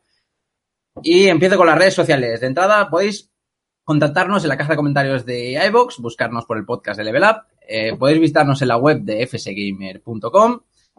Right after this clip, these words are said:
Eh, también estamos en redes sociales como en Twitter, como arroba revista F S Gamer, en Facebook como F S Gamer y en YouTube como F S Gamer.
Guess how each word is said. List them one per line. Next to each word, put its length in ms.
Eh, 60
también 220
estamos 440
en 220
redes 180
sociales 480
como 180
en 120
Twitter, 460
como 260
arroba 240
revista 260
F 120
S 120
Gamer, 500
en 220
Facebook 400
como 240
F 120
S 140
Gamer 400
y 180
en 140
YouTube 460
como 540
F 160
S 200
Gamer. 300